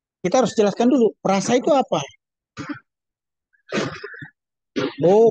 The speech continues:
prasa itu kata-kata yang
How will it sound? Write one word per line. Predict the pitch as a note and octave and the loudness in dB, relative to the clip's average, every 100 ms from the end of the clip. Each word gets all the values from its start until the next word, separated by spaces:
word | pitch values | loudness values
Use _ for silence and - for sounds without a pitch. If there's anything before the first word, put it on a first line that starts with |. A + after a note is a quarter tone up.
| - | 2
prasa | E3+ D#3 - D#3+ D#3 | -2 -2 0 2 2
itu | D3+ - A3+ A#3 A3 - _ _ _ _ _ _ _ _ _ _ _ - - - - - - - _ _ _ _ _ _ _ _ _ - - - - - - - - _ - | 0 0 2 2 0 -4 _ _ _ _ _ _ _ _ _ _ _ -10 -2 0 0 -4 -12 -18 _ _ _ _ _ _ _ _ _ -12 -12 -14 -12 -10 -8 -10 -10 _ -6
kata-kata | - D#3 E3 C3+ - _ D#3+ C#3 C#3+ | -2 -2 -2 -6 -12 _ -4 -2 0
yang | G#3 E3+ D#3+ | 2 2 2